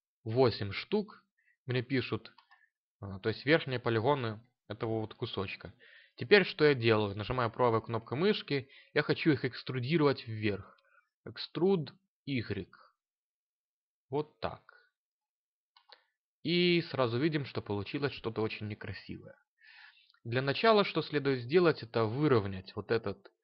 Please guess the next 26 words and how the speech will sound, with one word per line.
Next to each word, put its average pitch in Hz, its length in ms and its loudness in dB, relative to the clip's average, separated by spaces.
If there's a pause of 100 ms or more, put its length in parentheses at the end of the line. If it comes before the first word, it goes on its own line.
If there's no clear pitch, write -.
(200)
кусочек, - 720 -8 (420)
который 110 320 0
мы 110 160 0
экструдировали. 101 800 -4 (320)
Правая 127 320 6
кнопка 117 380 -4
мыши, 147 340 -2 (100)
flatten, 143 460 0
я 120 140 -2
уже 107 160 0
говорил 113 340 0
об 120 140 0
этой 113 160 -4
команде, 107 640 -6
Y. 104 340 -6 (720)
Она 185 120 0
выровнена 143 460 0
по 101 160 -4
оси 98 220 -8
Y. 90 420 -10 (600)
Теперь, 104 440 -2 (800)
что - 180 2
здесь 180 200 6
можно 156 320 2
заметить, 170 500 2
это 117 420 4